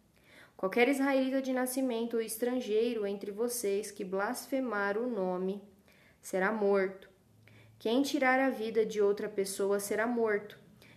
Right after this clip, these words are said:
Quem matar um animal pertencente a outra pessoa a indenizará com um animal vivo." Quem ferir outra pessoa será tratado de acordo com o ferimento que causou: fratura por fratura, olho por olho,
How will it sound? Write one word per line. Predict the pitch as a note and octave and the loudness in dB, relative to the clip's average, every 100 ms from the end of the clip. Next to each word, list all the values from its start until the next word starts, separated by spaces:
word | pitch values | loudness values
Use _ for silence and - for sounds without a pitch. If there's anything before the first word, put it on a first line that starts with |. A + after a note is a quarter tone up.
| _ | _
Quem | - G#3 | 0 2
matar | G#3 G3+ G3+ A3 B3+ | 2 0 2 4 6
um | C#4+ C#4 | 4 4
animal | C#4+ D#4 C4+ G#3+ G#3+ G#3+ | 4 2 2 2 2 2
pertencente | G#3 G#3 A3 G#3 G#3 G#3 G#3+ G#3 | 0 0 -2 -4 -4 -6 -6 -2
a | G3+ | 0
outra | G#3 B3 C4 | 0 0 -2
pessoa | C4 C#4 C#4 - G3 G3 - | 0 -2 -2 0 0 0 -2
a | G3+ | -4
indenizará | G#3 B3 C4 C4 B3+ C4 B3+ G3 | -2 0 2 0 0 -2 0 0
com | G3 - G3+ | 0 -2 -2
um | G3 | -2
animal | G3 G3 F#3+ G3+ B3 | -2 -2 -2 -2 -2
vivo." | G#3 G#3 G3 E3+ E3+ - _ - - _ | -4 -12 -12 -12 -14 -20 _ -20 -20 _
Quem | - G3 | -4 -4
ferir | G3 G3+ F#3+ B3 | 0 0 0 0
outra | C#4 C#4+ C#4 | 0 0 -2
pessoa | C#4 D4 C#4+ - A3 A3 | -4 -4 -4 0 0 0
será | A3 G#3 G#3+ | -2 -2 -2
tratado | G#3+ G3 G3 G3+ G3+ G#3+ | -2 -4 -4 -2 -2 -2
de | G3 | -2
acordo | G3 G3 G#3 A3+ B3 | -4 -2 0 2 0
com | C4 B3+ | -2 -2
o | |
ferimento | B3+ C4+ C#4+ C4+ G#3 G#3 - | 0 -2 0 0 -2 -6 -10
que | G#3+ | -12
causou: | - B3+ C#4 G3 F3 F3 - - - - | -4 -2 0 0 -2 -4 -10 -20 -20 -20
fratura | - G3 G3 G3 A3+ A3+ | -6 0 0 2 4 4
por | A3 G#3+ | 2 -2
fratura, | G#3+ F#3 F3+ F3 G#3 B3+ B3 B3+ - - - | 0 -2 -2 -4 2 4 4 0 -18 -8 6
olho | G#3 G3+ G3 | 6 8 4
por | - F#3+ | 4 4
olho, | F3+ G3 A3 A#3+ | 6 6 4 0